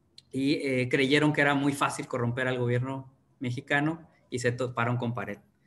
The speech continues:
Eh, no tanto porque en tiempos, en esos tiempos no fuera fácil de corromper el gobierno mexicano, sino por la resistencia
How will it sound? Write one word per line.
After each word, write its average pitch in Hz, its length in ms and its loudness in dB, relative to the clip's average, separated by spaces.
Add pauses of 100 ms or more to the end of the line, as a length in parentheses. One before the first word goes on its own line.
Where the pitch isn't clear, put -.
(300)
Eh, 107 760 -6
no 143 160 2
tanto 165 280 0
porque 120 500 0
en 120 100 0
tiempos, 127 500 -2
en 120 180 0
esos 131 340 0
tiempos 135 360 0
no 123 140 -2
fuera 131 420 -4
fácil 127 260 -4
de 120 80 -2
corromper 120 540 -4 (500)
el 131 140 -6
gobierno 139 300 0
mexicano, 151 560 0
sino 127 280 -2
por 139 320 -4
la 127 140 0
resistencia 135 800 -2